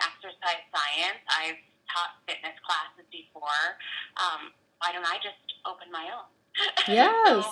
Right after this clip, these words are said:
Speaker 1: So there it was, and now here we are,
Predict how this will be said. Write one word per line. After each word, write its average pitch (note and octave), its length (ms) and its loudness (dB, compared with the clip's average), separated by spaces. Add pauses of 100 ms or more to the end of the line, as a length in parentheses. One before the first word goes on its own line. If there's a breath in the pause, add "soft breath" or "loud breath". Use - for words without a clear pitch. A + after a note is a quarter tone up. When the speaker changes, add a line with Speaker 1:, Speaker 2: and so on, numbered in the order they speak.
(100)
Speaker 1:
So - 80 -10
there - 720 -6
it B3 80 -4
was, C4 460 -2
and C4 380 -4
now A#3 420 0
here B3 160 0
we A#3 80 -4
are, B3 320 -4